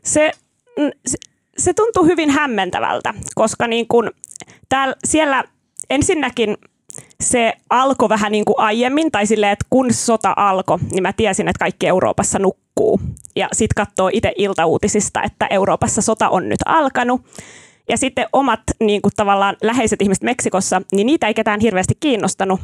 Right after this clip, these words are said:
vaan ne katteli iltauutisia ja oli silleen, että mm, Euroopan sota alkoi. Ja sitten on itse vähän silleen, että tää on nyt melko iso asia, <laughs> että, että niin kuin, ja teki mieli keskustella siitä jonkun kanssa, mut kaikki oli vähän silleen, "Nää."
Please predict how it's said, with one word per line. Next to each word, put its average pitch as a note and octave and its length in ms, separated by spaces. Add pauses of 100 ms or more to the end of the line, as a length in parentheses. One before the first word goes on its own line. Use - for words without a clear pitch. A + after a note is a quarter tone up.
(100)
vaan G#3+ 160
ne A3+ 80
katteli A3+ 400
iltauutisia F#3+ 540
ja G3+ 40
oli G3 100
silleen, A#3 200
että A#3+ 140
mm, A3+ 300 (300)
Euroopan D#4 440
sota A#3 260 (180)
alkoi. G3+ 340 (1120)
Ja A#3 180
sitten C4+ 280
on A#3+ 60
itse B3+ 200
vähän A#3+ 160
silleen, A#3 220
että - 80
tää C4+ 120
on C4+ 80
nyt C4+ 120 (280)
melko D4+ 400
iso C#4+ 280
asia, D#4 400 (200)
<laughs> B3 180
että, - 320 (640)
että A#3+ 340
niin A#3+ 220
kuin, B3 360 (560)
ja A3 120
teki A3+ 220
mieli B3 220
keskustella A#3 480
siitä A3+ 240
jonkun A3+ 280
kanssa, A#3+ 280
mut C4 100
kaikki F#4 260
oli D4+ 100
vähän D4+ 160
silleen, C#4 220 (100)
"Nää." B4 340